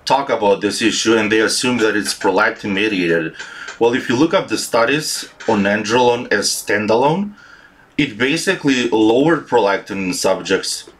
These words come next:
relative to baseline. The thing is that prolactin gets elevated usually, almost always, in conjunction with estrogen.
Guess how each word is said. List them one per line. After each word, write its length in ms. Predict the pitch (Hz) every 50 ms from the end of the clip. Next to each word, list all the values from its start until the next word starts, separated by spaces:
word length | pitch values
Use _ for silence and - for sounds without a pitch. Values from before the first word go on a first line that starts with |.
| _
relative 440 | - 101 113 113 113 107 - 110 101
to 120 | - - -
baseline. 680 | - 107 110 123 123 - - 104 90 85 82 78 73 - - - - - - - - - - _
The 100 | - 110
thing 280 | 101 - 151 170 190 202
is 140 | 190 143 127
that 200 | 139 123 113 -
prolactin 480 | - 120 120 120 135 156 - - 160
gets 220 | 135 131 120 - -
elevated 680 | 123 135 143 135 127 123 117 107 107 107 107 107 104 - - - - - - - - - - - _ - _ - -
usually, 640 | 156 120 131 190 220 208 160 170 185 165 143 139
almost 480 | 139 120 - 135 165 170 156 147 - -
always, 480 | 147 147 156 139 135 127 - - - - - -
in 200 | 175 170 170 160
conjunction 760 | 160 135 120 107 - 240 - - - - 117 113 110 113 - _
with 240 | - 104 107 120 110
estrogen. 640 | - 120 113 113 - - 98 87 80 82 - 71 67